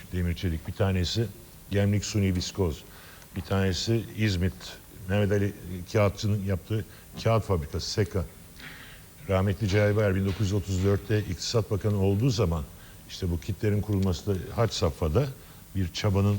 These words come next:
konusu. Sürekli uyarı geliyor. Mesela Karabük Demir Çelik'i deniz kenarına yapmaları lazım. Çünkü taşıma ancak demir yo-, deniz yoluyla olduğu zaman maliyeti kurtarıyor.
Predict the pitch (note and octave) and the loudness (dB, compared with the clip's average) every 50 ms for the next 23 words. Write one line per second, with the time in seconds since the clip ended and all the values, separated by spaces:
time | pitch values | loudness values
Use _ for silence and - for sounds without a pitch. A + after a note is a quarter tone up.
0 | G2 - - F#2+ F2+ E2 D2+ - - - D3 F#3+ D#3+ - - - - - - - | -2 -4 -4 -4 -2 -2 -2 -4 -4 -2 -2 -2 -2 -4 -8 -16 -20 -20 -20 -20
1 | - - - - - - - - - - - - F#3+ E3 C3+ A#2 - - F3 F3+ | -20 -20 -20 -20 -20 -20 -20 -20 -18 -14 -2 2 4 4 4 4 2 -2 0 2
2 | F3 E3+ E3 D#3+ C#3+ A#2+ A2 G2 E2+ F2 F2+ F2+ F2 D#2 - G#2+ G2 - - A#2+ | 4 4 4 4 4 4 2 2 2 2 0 0 -2 0 0 -2 -2 0 0 0
3 | A2+ A2+ G#2 G#2+ G2+ - A#2+ A2+ A2+ G#2+ - - G2 G2 C3 C3 C3 C3 C3 A#2+ | 2 2 2 0 -2 -2 -2 0 0 0 0 0 0 0 2 2 2 2 2 2
4 | - B2 G#2 F#2+ F#2 F2+ D#2 - - E2+ E2 E2 E2+ E2 E2+ G2+ C3+ C3 - A2+ | 2 2 2 4 2 2 0 -2 -2 -2 -2 0 0 0 0 -2 -2 -4 -4 -4
5 | F#2+ - G#2+ F#2+ - - - - - A2 G#2 - - G#2+ G#2+ A#2+ D#3 E3 - - | -4 -4 -6 -8 -8 -14 -18 -4 -2 0 0 2 2 2 2 2 2 0 -4 -8
6 | - - - - - - A2+ A2+ G#2 A2 G2 - A#2 A2+ A2+ G#2+ A2 A2 A2 G2+ | -12 -16 -20 -14 -8 -4 -2 0 0 0 0 0 0 0 0 0 0 0 0 2
7 | A2 A2+ A2 G#2 G#2+ A2+ G#2+ G#2 G#2 G#2 G#2 G#2 A2 A2 G2+ G#2 F#2 E2+ D#2+ C2+ | 2 2 4 4 4 4 4 4 4 2 2 4 2 2 2 2 0 0 -2 -4
8 | - - - - - - - - F#2+ F#2+ F#2+ F2+ F2+ E2+ - - - G2 E2 - | -8 -12 -18 -20 -20 -20 -8 -2 0 0 2 2 2 0 -2 -2 -4 -4 -2 0
9 | G2 E2 D#2+ G2+ C#3 F3+ E3+ | 0 0 2 2 0 0 -2